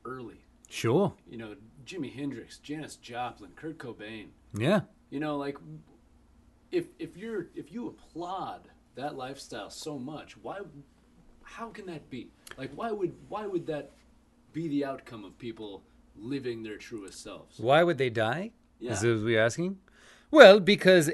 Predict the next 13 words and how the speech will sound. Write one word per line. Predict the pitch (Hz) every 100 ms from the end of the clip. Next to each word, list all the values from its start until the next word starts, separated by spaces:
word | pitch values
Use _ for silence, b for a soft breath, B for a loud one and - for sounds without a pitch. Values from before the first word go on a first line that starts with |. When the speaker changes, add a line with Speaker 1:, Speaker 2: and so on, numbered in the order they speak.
| 175
Speaker 2:
every | 202 175 180
single | 175 175 180 151
thing | - 151 170
in | 131
existence | 107 120 151 - 135 -
exists | 120 98 98 135 -
in | 127
balance | 107 101 117 143 143
and | 139
comes | 117 143
with | 131
a | 143
price. | - 156 208 - -